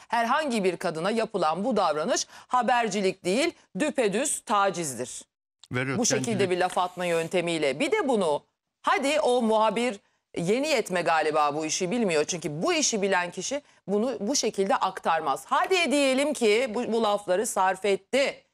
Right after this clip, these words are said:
Speaker 1: Hiç kimse denetlemiyor mu yayına girmeden önce? Gençlerin izlediği saatte, çocukların izlediği saatte yayınlanan bir programda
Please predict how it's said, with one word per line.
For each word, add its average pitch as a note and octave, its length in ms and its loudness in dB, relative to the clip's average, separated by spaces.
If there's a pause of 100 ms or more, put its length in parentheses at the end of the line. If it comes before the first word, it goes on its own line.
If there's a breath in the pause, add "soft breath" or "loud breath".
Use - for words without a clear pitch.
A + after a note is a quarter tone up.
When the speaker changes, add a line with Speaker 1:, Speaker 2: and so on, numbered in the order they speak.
(320)
Speaker 1:
Hiç D#4+ 220 -2
kimse D4 420 0
denetlemiyor C#4 680 0
mu A3+ 120 2
yayına A3 300 0
girmeden G3+ 460 0
önce? F#3 420 0 (300 loud breath)
Gençlerin D4 600 0 (140)
izlediği C4+ 520 2
saatte, B3 580 0
çocukların B3 680 0
izlediği B3 560 2
saatte A#3 540 0
yayınlanan C4+ 840 2
bir D4+ 160 0
programda A3+ 880 2